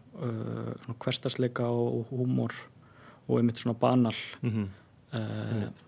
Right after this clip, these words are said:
Speaker 1: en, en svo á móti kemur er það líka kannski okkar hversdagur líka. Við erum, erum, uh,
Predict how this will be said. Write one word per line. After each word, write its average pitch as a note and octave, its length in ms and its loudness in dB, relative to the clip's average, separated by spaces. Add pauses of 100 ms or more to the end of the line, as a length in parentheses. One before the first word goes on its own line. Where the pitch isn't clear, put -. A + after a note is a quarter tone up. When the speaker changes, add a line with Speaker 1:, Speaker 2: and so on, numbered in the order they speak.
(520)
Speaker 1:
en, B2 300 6
en C3 200 8 (560)
svo C#3 220 4 (100)
á C3+ 80 8
móti C#3 280 4
kemur D3 300 4
er C3 80 6
það C#3 220 6
líka C#3+ 200 4
kannski C3 440 2 (160)
okkar - 500 2 (1120)
hversdagur C3 760 6
líka. C#3+ 440 4 (160)
Við B2+ 240 2
erum, C3+ 300 6 (140)
erum, C3 360 2 (380)
uh, B2 540 0